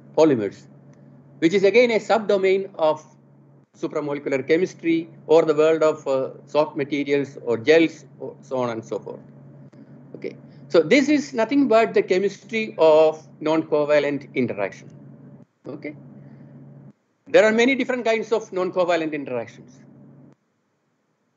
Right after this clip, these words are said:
and some of the most familiar for chemists are, of course, hydrogen bonding,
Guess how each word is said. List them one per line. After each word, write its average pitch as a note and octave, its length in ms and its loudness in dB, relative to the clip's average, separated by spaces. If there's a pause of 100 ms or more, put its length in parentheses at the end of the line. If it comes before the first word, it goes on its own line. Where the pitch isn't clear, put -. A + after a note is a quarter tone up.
(500)
and D3 180 0
some E3+ 120 0
of G3 120 0
the G3 80 0
most G3+ 240 -2
familiar G#3 440 0
for G3+ 160 -4
chemists F#3+ 400 -4 (400)
are, D#3+ 300 2
of D3+ 100 -8
course, F#3+ 320 2 (300)
hydrogen D3+ 360 -2
bonding, F#3 380 -6